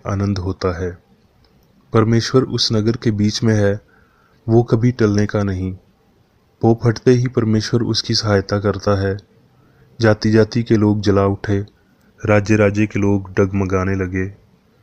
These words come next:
वो बोल उठा और पृथ्वी पिघल गई। सेनाओं का यहोवा हमारे संग है, याकूब का परमेश्वर हमारा ऊंचा गढ़ है।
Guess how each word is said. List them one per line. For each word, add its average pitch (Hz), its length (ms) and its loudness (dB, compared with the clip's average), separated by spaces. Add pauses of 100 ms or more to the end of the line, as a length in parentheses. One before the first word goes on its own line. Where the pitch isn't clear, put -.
(360)
वो 107 120 6
बोल 110 300 4
उठा 113 260 -2
और 110 400 -4
पृथ्वी 107 460 -2
पिघल 98 340 0
गई। 92 340 -6 (880)
सेनाओं 120 460 2
का 131 100 2
यहोवा 110 520 2
हमारे 101 280 0
संग 101 280 -2
है, 101 340 -2 (760)
याकूब 110 440 2
का 113 80 2
परमेश्वर 104 600 -2
हमारा 101 400 -4
ऊंचा 104 360 -8
गढ़ 95 260 -2
है। 90 300 -8